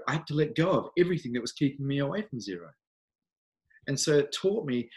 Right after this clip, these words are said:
how my mind was working, how it was contracting, how it was defending,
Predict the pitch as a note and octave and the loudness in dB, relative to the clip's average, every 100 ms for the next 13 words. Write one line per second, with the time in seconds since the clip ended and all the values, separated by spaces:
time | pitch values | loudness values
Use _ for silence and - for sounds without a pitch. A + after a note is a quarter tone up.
0 | - _ - D#3+ F3+ D#3 C#3 C3+ D3+ D#3+ | -20 _ -4 0 2 2 0 0 2 2
1 | C3 A2 B2 D#3 D#3 G#2+ A#2+ E3 D#3+ C#3+ | 2 0 2 2 2 -6 -2 -2 -2 -4
2 | - B2+ - D3+ D#3 A2+ F#2+ B2+ D#3 D3 | -4 -6 0 0 -2 -10 -8 -4 -2 -2
3 | - B2 - C#3+ D#3+ C3 G2+ | -6 -6 0 2 2 0 -4